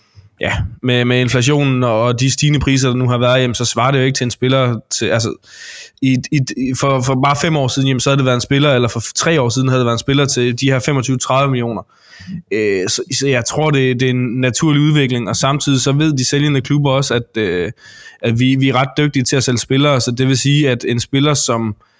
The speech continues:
øh, hvis vi skal tage et andet dansk hold, øh, altså, hvis A G F kommer og banker på døren, eller O B eller sådan nogen kommer og banker på døren, jamen, så er der én pris. Kommer F C Midtjylland og F C K og, og til dels Brøndby og banker på døren, jamen, så er der en anden pris,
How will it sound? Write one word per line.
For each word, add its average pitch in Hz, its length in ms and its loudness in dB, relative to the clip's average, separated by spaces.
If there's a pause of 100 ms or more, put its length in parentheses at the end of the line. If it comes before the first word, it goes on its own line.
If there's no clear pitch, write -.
(440)
øh, 117 440 2
hvis 120 220 0
vi 127 60 2
skal 117 200 -2
tage 131 160 2
et 123 60 0
andet 131 240 2
dansk 127 240 0
hold, 131 280 0
øh, 110 440 0
altså, 113 220 0 (180)
hvis 117 200 -2
A 127 100 0
G 131 220 0
F - 40 -6
kommer 131 260 0
og 110 60 -4
banker 117 200 -2
på 117 80 0
døren, 127 260 0
eller 120 160 0
O 139 180 2
B 135 60 -2
eller 123 180 2
sådan 120 100 -2
nogen 123 120 -2
kommer 127 200 0
og 107 80 -2
banker 117 200 -2
på 117 60 -2
døren, 120 280 0
jamen, 117 180 -2 (260)
så - 120 -2
er 135 80 2
der 139 80 2
én 151 240 2
pris. 120 320 -2 (240)
Kommer 139 280 0
F - 20 -2
C - 100 -6
Midtjylland 135 400 0
og 117 120 0
F - 20 -8
C 117 120 -6
K - 60 -2
og, 117 380 0
og 117 100 -2
til - 120 -8
dels 135 200 0
Brøndby 135 280 0
og 120 100 0
banker 113 200 -2
på 113 100 -8
døren, 127 220 0
jamen, 117 120 -4
så 123 120 0
er 127 60 2
der 131 80 2
en 120 100 0
anden 131 200 0
pris, - 300 -2